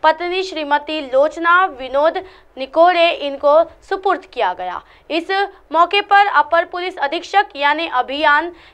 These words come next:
यातीश देशमुख, एक्सिस बैंक के शाखा व्यवस्थापक राकेश बल्लाबर, उपव्यवस्थापक मुरलीधर नेतान आदि उपस्थित थे। बढ़ते अगली खबर की ओर।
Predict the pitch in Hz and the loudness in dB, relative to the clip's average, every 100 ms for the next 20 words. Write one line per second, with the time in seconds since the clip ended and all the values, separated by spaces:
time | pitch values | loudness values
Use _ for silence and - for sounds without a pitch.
0 | - 247 277 302 - 392 - 311 359 359 | -8 0 2 0 -4 -8 -8 -8 -8 -8
1 | 359 381 - 277 285 311 262 285 311 349 | -10 -10 -2 -2 -2 -8 -4 0 0 -2
2 | 349 349 339 - 269 262 311 302 277 285 | -4 -4 -4 0 0 0 -2 0 -2 -4
3 | - 269 269 320 330 381 - - - 240 | 0 0 2 -2 -2 -6 -10 -20 -10 0
4 | 277 294 359 370 370 381 381 - _ _ | 2 2 -4 -8 -6 -8 -8 -18 _ _
5 | - 302 311 311 311 349 381 403 - _ | -2 2 4 4 4 2 2 0 -8 _
6 | _ _ _ _ _ _ _ _ _ _ | _ _ _ _ _ _ _ _ _ _
7 | _ - 330 403 415 403 381 370 370 392 | _ -6 -4 4 6 6 6 4 4 2
8 | 392 415 440 - _ 277 339 339 381 370 | 2 -2 -4 -8 _ -4 -4 -2 0 2
9 | 403 349 294 285 311 311 359 - - _ | 2 -2 -6 0 2 2 0 -14 -20 _
10 | _ - 302 330 349 392 330 294 277 254 | _ 0 2 2 -4 -6 -6 -6 -6 -12
11 | - - - _ _ _ _ _ _ _ | -16 -18 -20 _ _ _ _ _ _ _
12 | _ _ 285 302 349 403 381 392 381 330 | _ _ 2 2 2 0 0 -2 0 -2
13 | 202 180 | -6 -12